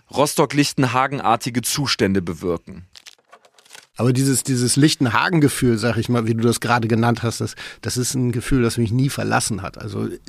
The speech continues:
Speaker 2: das spielt in jeder Turbostart-Platte, ist eine Rolle. Weil dieses Pogromhaftige, dieser, dieser, dieser, diese Angst vor, so, vor diesem Mob, der hier, der, der eigentlich hier nur schläft und darauf wartet, dass er geweckt wird in Deutschland immer,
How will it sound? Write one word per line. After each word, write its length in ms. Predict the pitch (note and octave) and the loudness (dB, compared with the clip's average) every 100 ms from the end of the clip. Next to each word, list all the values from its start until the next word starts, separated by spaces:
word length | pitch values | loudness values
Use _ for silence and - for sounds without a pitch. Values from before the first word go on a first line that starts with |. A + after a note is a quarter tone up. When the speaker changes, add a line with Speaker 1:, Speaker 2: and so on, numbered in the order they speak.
| - _ | -20 _
Speaker 2:
das 260 | - B2 - | -2 0 0
spielt 320 | - - C3+ | 0 2 4
in 100 | A#2 | 4
jeder 260 | A2+ B2 A2+ | 2 0 -2
Turbostart-Platte, 800 | A#2+ A2 - G2+ G2 - G#2+ F#2 | -4 -4 -4 -6 -8 -8 -8 -8
ist 160 | G2+ | -8
eine 100 | A#2 | -8
Rolle. 380 | A2 A2+ A2 A#2 _ - - - _ | -4 -4 -4 -8 _ -20 -20 -20 _
Weil 180 | A2+ G2+ | -6 -4
dieses 680 | G2 G2 A#2 G#2+ G2+ F#2+ - - - - | -6 -6 -4 -2 -2 -4 -6 -18 -20 -10
Pogromhaftige, 1160 | - C3 A2 C#3 F3 D3 A2+ C3 - B2+ A2+ A2+ | -2 -2 2 6 6 4 2 -2 0 0 0 0
dieser, 260 | A2+ A#2 | 0 0
dieser, 360 | G#2+ A2+ A#2 A2+ | 0 0 2 0
dieser, 420 | A2+ G#2+ A#2 A2+ G#2+ - - - | -2 0 2 0 -2 -12 -16 -4
diese 320 | A2 A#2+ _ | 0 0 _
Angst 380 | A#2 D3 C#3+ - | -2 0 -2 -2
vor, 360 | D#3 C3 B2 | 0 2 2
so, 200 | A#2+ B2 A2+ | 2 0 -2
vor 240 | A2 C3+ A#2 | -2 0 0
diesem 300 | A#2+ B2+ A#2 - C3 | 2 0 0 -2 -2
Mob, 460 | C#3+ A#2 C#3 E3+ - - - | 2 6 6 6 4 2 0
der 140 | B2 | -2
hier, 420 | B2 B2 B2+ A#2 - - _ - - _ | 0 2 2 2 -4 -12 _ -16 -16 _
der, 180 | A2 A2+ | -6 -6
der 260 | - C3 | -6 -8
eigentlich 220 | C3+ C#3 - | -2 -2 -2
hier 320 | - - C3+ | -4 2 4
nur 320 | C3+ B2 A2+ A#2 - _ | 4 0 -2 -8 -10 _
schläft 640 | A2+ - D3 D#3+ F3+ - C3 | -2 0 6 6 6 2 -2
und 180 | B2 | 0
darauf 340 | C#3 A#2+ B2+ A2+ | 0 2 0 2
wartet, 360 | A#2 D3 B2+ | 2 2 -4
dass 120 | C3 C3+ | -2 -2
er 60 | |
geweckt 460 | B2 G#2 D3 - C#3 | -2 0 -2 -2 -2
wird 200 | A2 A#2+ | -2 -2
in 140 | A#2 | -4
Deutschland 480 | A2+ A#2 - A#2+ A#2+ | -2 -2 -2 -6 -6
immer, 300 | A2 A2 | -6 -4